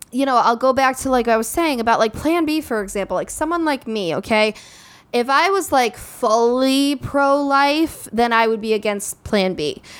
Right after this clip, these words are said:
But I never was against Plan B. Because fully pro-lifers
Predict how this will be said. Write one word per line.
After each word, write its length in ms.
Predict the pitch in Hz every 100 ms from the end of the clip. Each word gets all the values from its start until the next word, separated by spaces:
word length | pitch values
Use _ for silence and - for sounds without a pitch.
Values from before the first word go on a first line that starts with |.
| - -
But 140 | 240
I 100 | 247
never 300 | 233 226 226
was 200 | 220 196
against 480 | 185 214 208 - -
Plan 300 | 208 175 160
B. 320 | - 107 - _ _ - - -
Because 540 | 240 269 247 220 - - _ _
fully 560 | - - 330 370 349
pro-lifers 960 | 262 262 240 220 202 196 - 202 196